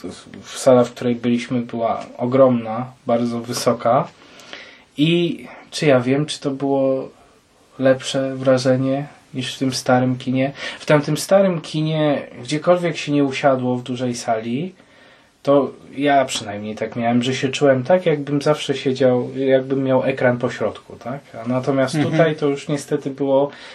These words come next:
Speaker 1: widać, że ten ekran jest taki trochę wciśnięty, cofnięty i chodzi o to, żeby jak najwięcej ludzi tam upchać.
Speaker 2: Ja właśnie nie wiem, czy w starym Heliosie,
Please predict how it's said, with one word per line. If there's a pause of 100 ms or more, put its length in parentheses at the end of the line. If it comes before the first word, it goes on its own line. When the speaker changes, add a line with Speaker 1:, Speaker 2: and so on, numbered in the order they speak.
(140)
Speaker 1:
widać,
że
ten
ekran
jest
taki
trochę
wciśnięty,
cofnięty (300)
i
chodzi
o
to,
żeby
jak
najwięcej
ludzi
tam
upchać. (140)
Speaker 2:
Ja
właśnie
nie
wiem,
czy
w
starym
Heliosie,